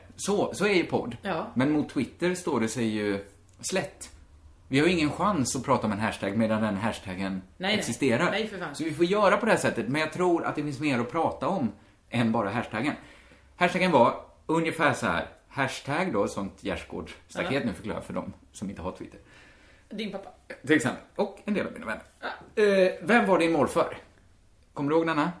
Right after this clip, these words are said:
Speaker 1: Det
Speaker 2: Va?
Speaker 1: var ett par dagar sedan.
Speaker 2: Va? Nej.
Speaker 1: Det var, då skrev man kanske så här, eh, målare hade det varit i mitt fall.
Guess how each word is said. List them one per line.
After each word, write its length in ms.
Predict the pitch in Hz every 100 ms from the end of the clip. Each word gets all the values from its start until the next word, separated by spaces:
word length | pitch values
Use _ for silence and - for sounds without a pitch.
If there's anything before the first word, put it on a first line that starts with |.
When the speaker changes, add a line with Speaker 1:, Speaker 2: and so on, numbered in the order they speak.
| -
Speaker 1:
Det 160 | - 294
Speaker 2:
Va? 40 |
Speaker 1:
var 40 | 269
ett 100 | -
par 80 | 131
dagar 220 | 131 101
sedan. 160 | 117 147 -
Speaker 2:
Va? 80 | 523 -
Nej. 340 | 254 370 381 - - - -
Speaker 1:
Det 140 | 110
var, 240 | 123 90 -
då 140 | 123
skrev 280 | 123 131 98
man 100 | 95
kanske 260 | 107 98 98
så 80 |
här, 320 | 101 90 82 82
eh, 240 | 95 92 87
målare 600 | 135 208 151 135 160 147 110
hade 120 | 101
det 40 |
varit 160 | 95 90
i 20 |
mitt 200 | 90 80
fall. 260 | - 95